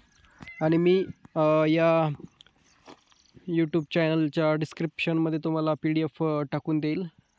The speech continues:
जे की तुम्हाला पाहण्यासाठी असं, अ,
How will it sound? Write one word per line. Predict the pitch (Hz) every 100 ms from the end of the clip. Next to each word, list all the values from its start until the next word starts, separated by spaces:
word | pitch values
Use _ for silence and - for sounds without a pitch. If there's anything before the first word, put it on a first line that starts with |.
| _ _ _ _ _ 180 156
जे | 156
की | 151 156
तुम्हाला | 156 151 151 147 147 135 _ -
पाहण्यासाठी | 156 156 151 147
असं, | 156 147 180
अ, | 170 151 147